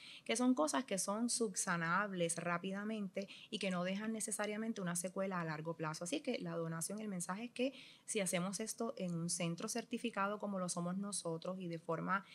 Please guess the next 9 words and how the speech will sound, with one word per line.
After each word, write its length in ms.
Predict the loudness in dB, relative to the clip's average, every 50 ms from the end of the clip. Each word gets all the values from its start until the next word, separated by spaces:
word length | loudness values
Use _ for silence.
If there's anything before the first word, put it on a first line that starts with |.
| -20 -14 -8
sistemática 1080 | -4 -2 0 0 0 0 2 2 4 4 4 4 4 4 2 0 -2 -2 0 0 0 0
y 80 | 0
en 60 | 0 0
manos 360 | 0 0 0 0 0 -2 -4
expertas, 640 | -4 -4 -2 0 2 2 2 2 0 0 -2 -2 -2
la 120 | -2 -2
donación 480 | 0 0 0 -2 -2 -2 -2 0 0 0
en 180 | 0 -2 -2 -2
vida 340 | -4 -4 -4 -2 -2 -2